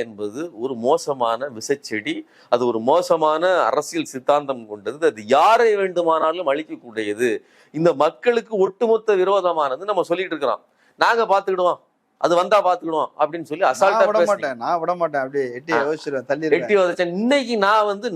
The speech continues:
Speaker 1: நான் ஒருவன் தான் வந்து எதிரி அப்படிங்கிற மாதிரி நீங்க அதை முன்னிறுத்துறீங்க. அப்படி கிடையாது. நான் சொல்ற ஸ்டெர்லைட் ஆலை விவகாரத்துல இருந்து மக்கள் தொடர்ந்து போராட்டங்களை, எத்தனையோ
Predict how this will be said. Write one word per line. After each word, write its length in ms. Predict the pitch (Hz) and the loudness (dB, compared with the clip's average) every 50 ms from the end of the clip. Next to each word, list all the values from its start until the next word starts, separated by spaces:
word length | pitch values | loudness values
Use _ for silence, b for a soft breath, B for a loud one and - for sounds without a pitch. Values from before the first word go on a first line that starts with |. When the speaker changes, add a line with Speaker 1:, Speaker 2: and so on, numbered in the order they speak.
| 165 | 2
Speaker 1:
நான் 260 | 180 214 247 233 202 202 | 2 2 2 2 2 2
ஒருவன் 420 | 226 269 294 294 294 285 262 233 240 240 | 2 4 4 4 4 4 4 2 2 2
தான் 200 | 254 254 247 240 220 202 185 180 165 165 | 2 2 0 -4 -6 -8 -8 -8 -6 -8
வந்து 220 | 165 175 185 190 190 180 165 156 147 156 | -6 -2 0 2 2 0 0 -4 -4 -4
எதிரி 240 | 151 165 151 143 131 127 147 | -2 -2 -4 -2 -2 0 -2
அப்படிங்கிற 360 | 151 175 180 180 170 156 147 | 0 0 -2 -2 0 0 0
மாதிரி 300 | 147 156 170 190 185 170 | 0 0 0 0 -2 -4
நீங்க 220 | 156 156 135 135 135 | -6 -4 0 0 0
அதை 140 | 127 127 123 120 | 0 0 -4 -6
முன்னிறுத்துறீங்க. 560 | 139 151 151 147 120 - 104 107 101 95 90 - | -4 -4 -4 -4 -4 -8 -14 -14 -12 -12 -8 -8
அப்படி 240 | - - 143 165 165 | -8 -4 -2 -2 0
கிடையாது. 420 | 156 165 170 160 139 117 107 95 90 - b b b b b b b - | 2 2 2 2 0 0 -4 -6 -10 -12 b b b b b b b -2
நான் 160 | 104 110 104 123 | -2 0 2 2
சொல்ற 180 | 147 160 170 - | 2 2 0 -2
ஸ்டெர்லைட் 600 | - - 131 131 139 170 202 208 196 - 196 190 185 170 160 160 | 0 0 0 2 2 2 0 0 0 0 2 2 4 4 4 4
ஆலை 160 | 165 165 160 151 | 4 2 0 0
விவகாரத்துல 600 | 151 151 147 143 143 143 135 131 - 113 113 113 | 0 0 2 4 4 4 2 0 -4 -4 -4 -4
இருந்து 300 | 113 131 151 139 120 107 101 104 123 143 170 180 190 185 b b b b b b b _ | -4 -4 -6 -6 -6 -4 -2 0 2 2 2 2 0 -4 b b b b b b b _
மக்கள் 400 | 113 120 127 - _ - 220 202 208 | -2 0 0 0 _ 0 0 0 0
தொடர்ந்து 800 | - 147 143 151 160 160 170 180 180 185 190 190 208 220 214 247 196 - | 0 0 0 2 0 0 0 0 0 0 0 -2 -2 -2 -2 -2 0 2
போராட்டங்களை, 680 | 160 180 190 196 196 190 - 180 175 165 165 143 127 110 95 90 _ _ _ _ _ _ _ _ _ _ | 2 4 4 4 4 2 2 0 0 0 0 0 -2 -2 -4 -10 _ _ _ _ _ _ _ _ _ _
எத்தனையோ 460 | 113 123 - _ - 214 214 226 240 | -8 -8 -6 _ 0 0 2 4 2